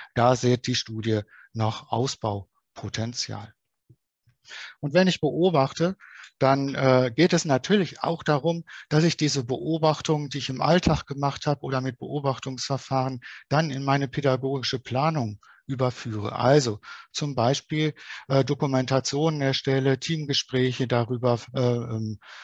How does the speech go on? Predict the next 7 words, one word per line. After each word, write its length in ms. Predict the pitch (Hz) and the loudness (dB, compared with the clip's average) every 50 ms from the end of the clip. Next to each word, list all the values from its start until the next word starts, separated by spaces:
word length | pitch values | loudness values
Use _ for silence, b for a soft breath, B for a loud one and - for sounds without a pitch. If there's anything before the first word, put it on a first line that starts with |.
| B B | B B
führe 380 | - - 156 156 151 143 147 143 | -10 -4 -2 0 0 2 2 2
und 240 | 131 143 139 135 | 0 0 -4 -4
passende 400 | - - 123 117 - - 143 156 | 0 0 2 2 0 -2 -4 -4
Maßnahmen 840 | 139 135 117 113 113 123 143 - - 156 151 151 156 170 180 175 b b b b | -4 -2 0 0 2 2 2 0 0 0 0 0 0 -2 -4 -10 b b b b
natürlich 420 | 135 131 127 - 160 147 139 - | -2 0 2 2 2 2 2 0
nicht 300 | 151 151 170 160 - - | -2 -2 -2 -2 -2 -4
nur 320 | 147 139 123 107 101 - | -6 -4 -2 -4 -4 -6